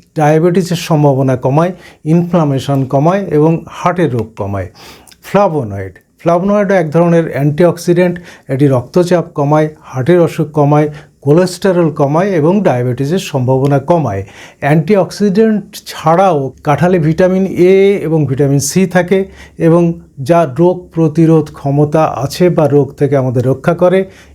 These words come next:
এর ফলে কি হয়? ক্রনিক রোগ কমে এবং গবেষণায় দেখা গেছে ভাইরাসের আক্রমণ হলে সেটিও কাঁঠাল প্রতিরোধ করতে পারে। হার্টের পক্ষে ভালো কাঁঠাল, কারণ কাঁঠালে থাকে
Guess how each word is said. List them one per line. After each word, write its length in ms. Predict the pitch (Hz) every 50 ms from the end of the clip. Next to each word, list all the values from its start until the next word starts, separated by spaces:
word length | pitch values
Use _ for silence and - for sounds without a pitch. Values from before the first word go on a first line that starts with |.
| -
এর 180 | - 175 190 185
ফলে 260 | 175 - 196 190 190
কি 200 | 175 - 190 180
হয়? 200 | 170 196 240 233
ক্রনিক 520 | 226 - - 165 151 151 160 170 165 170
রোগ 220 | 151 151 139 147 -
কমে 300 | - 135 127 139 156 175
এবং 380 | 196 190 143 143 143 156 151
গবেষণায় 460 | 139 143 139 143 147 - - 180 170 143
দেখা 320 | 120 123 117 - 165 175
গেছে 420 | 165 139 120 113 - 156 180 185 180 - - - - - 135 120
ভাইরাসের 600 | 113 131 139 147 156 170 196 185 - - 202 180
আক্রমণ 540 | 151 117 113 - - - 180 180 170 156 139
হলে 260 | 117 117 123 131 156
সেটিও 420 | 160 - - 151 147 147 185 185 175
কাঁঠাল 400 | 175 - 113 110 - 151 165 185
প্রতিরোধ 460 | 175 - 135 120 - - 123 139 135 -
করতে 260 | - 147 143 - 180
পারে। 400 | 175 175 170 135 - 107 92 - - - _ _ _ _ _ _ _ _ _ _ _ _ _ _ _ _
হার্টের 400 | - - - 220 220 226 233 196
পক্ষে 300 | - 180 160 - 196 180
ভালো 300 | 139 120 151 147 147 135
কাঁঠাল, 480 | - 123 101 95 - 110 101 92 90 90 _ _ _ _ _ _ _ _ _ _ -
কারণ 420 | 151 156 170 185 208 220 214 -
কাঁঠালে 460 | - 156 131 131 - 165 185 202 214
থাকে 240 | 214 - 208 - 233